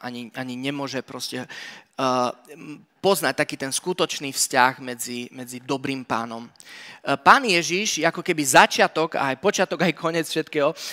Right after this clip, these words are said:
proste v tom zmysle, že, mm, a on je ten, ktorý, eh, cez ktorého spoznávame,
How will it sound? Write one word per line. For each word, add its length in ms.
proste 260
v 60
tom 100
zmysle, 460
že, 400
mm, 420
a 340
on 260
je 240
ten, 300
ktorý, 560
eh, 420
cez 240
ktorého 480
spoznávame, 1300